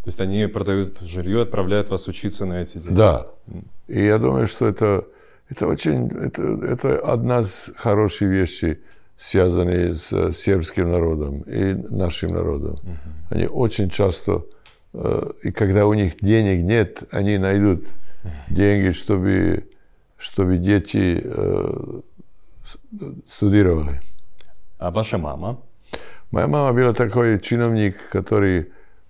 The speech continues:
Speaker 2: каждый день вставала очень рано. Э, и она была очень интересная персона, потому что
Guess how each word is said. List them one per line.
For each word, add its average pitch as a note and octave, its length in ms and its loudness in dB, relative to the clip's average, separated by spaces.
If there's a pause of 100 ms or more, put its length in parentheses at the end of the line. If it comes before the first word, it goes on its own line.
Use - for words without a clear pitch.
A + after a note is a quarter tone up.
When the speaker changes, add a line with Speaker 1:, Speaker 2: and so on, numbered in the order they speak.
(140)
Speaker 2:
каждый G#2+ 400 2
день F#2+ 460 2 (840)
вставала G2+ 480 4
очень A2 400 2
рано. G2 540 2 (640)
Э, F#2 600 2 (760)
и C#3+ 220 4
она C#3 360 0
была D#3 280 2
очень C3+ 300 0
интересная A#2+ 720 0 (540)
персона, A#2 480 2
потому B2 420 2
что A2 360 0